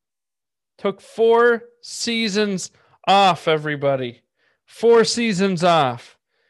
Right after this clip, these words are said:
And one of them which was when he was just getting going with the Bulls,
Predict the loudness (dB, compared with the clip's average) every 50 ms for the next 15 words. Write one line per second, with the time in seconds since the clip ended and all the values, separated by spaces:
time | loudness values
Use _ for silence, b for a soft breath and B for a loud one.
0 | _ _ _ -10 -6 -2 0 0 2 2 0 -2 -2 0 0 -2 -2 -4 -8 -14
1 | -16 -18 _ _ _ _ _ -6 -2 0 0 0 2 2 2 0 0 -2 -2 -4
2 | -4 -4 -4 -4 -4 -2 -4 -4 -2 0 0 2 2 0 0 0 -2 -4 -4 -6
3 | -8 -4 -2 0 0 0 0 -4 -6 -12 -20 -20